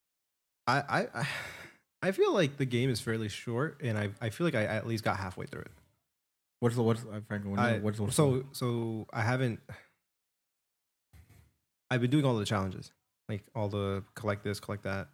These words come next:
Speaker 1: do
Speaker 2: Literally, yeah,
Speaker 1: this. I
Speaker 2: everybody
Speaker 1: did,
Speaker 2: does it, yeah.
Speaker 1: I, I did, I did all, like, pretty much all that.
Speaker 2: All the
Speaker 1: So
Speaker 2: backpack challenges?
Speaker 1: Mm-hmm. Now it's just a matter of actually playing the story.
Speaker 2: Playing the game. <laughs>
Speaker 1: So, uh, so there's that. But, um, I got that not for myself, but for Susan as a Christmas gift.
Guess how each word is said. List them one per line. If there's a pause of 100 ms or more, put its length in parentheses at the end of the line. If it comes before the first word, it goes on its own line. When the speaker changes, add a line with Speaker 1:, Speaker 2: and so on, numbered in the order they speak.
Speaker 1:
do
Speaker 2:
Literally,
yeah,
Speaker 1:
this.
I
Speaker 2:
everybody
Speaker 1:
did,
Speaker 2:
does
it,
yeah.
Speaker 1:
I,
I
did,
I
did (100)
all,
like, (200)
pretty
much
all
that.
Speaker 2:
All
the
Speaker 1:
So
Speaker 2:
backpack
challenges?
Speaker 1:
Mm-hmm. (640)
Now
it's
just
a
matter
of
actually
playing
the
story.
Speaker 2:
Playing
the
game. (180)
<laughs>
Speaker 1:
So, (100)
uh, (100)
so
there's
that.
But,
um, (1160)
I
got
that
not
for
myself, (140)
but
for
Susan (200)
as
a
Christmas
gift.